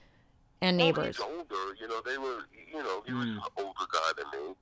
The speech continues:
Speaker 1: Mm-hmm.
Speaker 2: very respectful, you know, to me as, uh, being a younger kid. Um, and he, he just wasn't a dominant power in that group.
Speaker 1: Mm-hmm.
Speaker 2: You know what I mean? E-
Speaker 3: Yeah.
Speaker 2: even though intellectually he was. But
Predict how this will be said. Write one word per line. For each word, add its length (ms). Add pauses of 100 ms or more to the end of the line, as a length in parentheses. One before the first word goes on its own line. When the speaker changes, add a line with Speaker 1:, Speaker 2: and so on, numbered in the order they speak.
(160)
Speaker 1:
Mm-hmm. 180
Speaker 2:
very 220
respectful, 760 (320)
you 80
know, 140 (120)
to 60
me 260
as, 200 (500)
uh, 120 (100)
being 220
a 140
younger 260
kid. 340 (280)
Um, 340 (920)
and 180 (480)
he, 260
he 300
just 200 (120)
wasn't 360 (180)
a 80 (160)
dominant 640
power 440 (160)
in 100
that 220
group. 260 (300)
Speaker 1:
Mm-hmm. 300 (280)
Speaker 2:
You 80
know 160
what 140 (100)
I 40
mean? 340 (100)
E- 140
Speaker 3:
Yeah. 140
Speaker 2:
even 200
though 240
intellectually 680
he 140 (120)
was. 220 (1120)
But 280